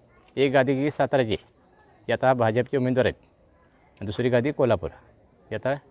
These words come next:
काँग्रेसचे उमेदवार आहे. तर या राईटला बी गव्हर्नमेंटचं पीडब्ल्यू गेस्ट हाऊस, इंग्रजांचं पोस्ट ऑफिस,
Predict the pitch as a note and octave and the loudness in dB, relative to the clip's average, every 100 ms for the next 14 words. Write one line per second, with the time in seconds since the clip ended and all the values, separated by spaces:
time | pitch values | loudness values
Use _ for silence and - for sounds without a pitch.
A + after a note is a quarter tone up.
0 | _ _ _ - A#2+ A#2+ C3+ B2 A2 F2+ | _ _ _ -4 -2 0 0 2 2 0
1 | - - _ _ _ _ _ - A#2 C3 | -2 -12 _ _ _ _ _ -2 4 6
2 | B2+ C3+ C#3 C#3 B2 C#3 C#3+ C#3+ B2 B2+ | 6 4 4 2 2 2 4 4 2 4
3 | C#3 C#3 C3+ D3+ C#3+ C#3 C3+ C#3+ D3 C3 | 4 2 0 -4 -2 0 0 0 0 0
4 | A#2 F#2 - _ _ _ _ _ _ - | -2 -6 -8 _ _ _ _ _ _ -12
5 | B2 B2+ C3 C3 - D#3 - D3+ - C3 | -4 -2 0 0 -2 -4 -2 -2 0 -2
6 | G#2+ | -2